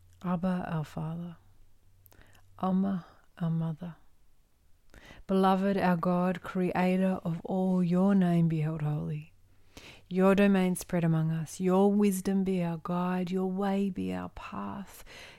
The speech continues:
your will be done well, in all times, in all places, on earth as in heaven. Give us the bread we need for today, the manna of your promise, the bread of your tomorrow.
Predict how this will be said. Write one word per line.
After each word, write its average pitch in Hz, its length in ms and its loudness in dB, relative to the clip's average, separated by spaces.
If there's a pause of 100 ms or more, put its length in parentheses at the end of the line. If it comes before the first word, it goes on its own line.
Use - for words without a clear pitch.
(100)
your 190 260 0
will 214 440 2
be 196 240 -4
done 180 560 -2
well, 175 480 -4 (920)
in 165 160 -4 (100)
all 208 260 0
times, 190 680 -2
in 180 200 -6
all 190 240 2
places, 180 720 -6
on 170 200 -2
earth 175 440 -4
as 170 160 -8
in 165 80 -2
heaven. 160 500 -6 (1900)
Give 202 160 -6
us 202 160 -8
the - 140 -6
bread 190 320 -2
we 180 160 0
need 180 280 2
for - 200 -14
today, 165 500 -10 (640)
the 190 140 -2
manna 190 580 2
of 175 140 0
your 180 120 -4
promise, 185 500 -4
the 190 120 -4
bread 196 480 0
of 185 160 -2
your 190 180 -4
tomorrow. 175 680 -2